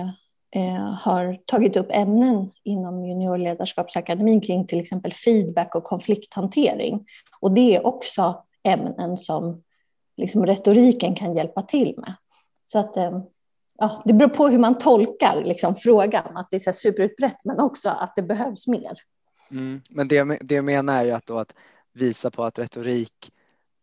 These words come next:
Speaker 2: används på daglig basis i all sorts kommunikation. Det är inte så att retorik bara behöver betyda att det är när liksom en politiker står och, eh,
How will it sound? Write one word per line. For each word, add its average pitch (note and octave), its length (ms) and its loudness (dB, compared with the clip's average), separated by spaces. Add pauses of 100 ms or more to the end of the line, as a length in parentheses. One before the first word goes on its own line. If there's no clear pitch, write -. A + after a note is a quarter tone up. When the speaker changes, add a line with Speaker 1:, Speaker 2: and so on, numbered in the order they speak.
(200)
Speaker 2:
används A2+ 800 -4
på - 100 -20
daglig A2+ 340 -4
basis A2 640 -6 (120)
i G#2+ 400 -6 (460)
all A2 220 -2
sorts - 300 -14
kommunikation. A2+ 720 -12 (280)
Det B2 100 -6
är - 20 -2
inte A#2 160 -6
så A#2 140 -4
att A2 140 -4
retorik G#2+ 420 -10
bara A2 340 -2
behöver G#2 260 -6
betyda G2 580 -8 (420)
att - 440 -8 (260)
det A2 240 -8
är G2+ 440 -4
när G#2 340 -8
liksom G#2 320 -14
en G#2 140 -14
politiker G#2+ 520 -10
står G2+ 420 -16
och, - 320 -14
eh, G#2+ 260 -10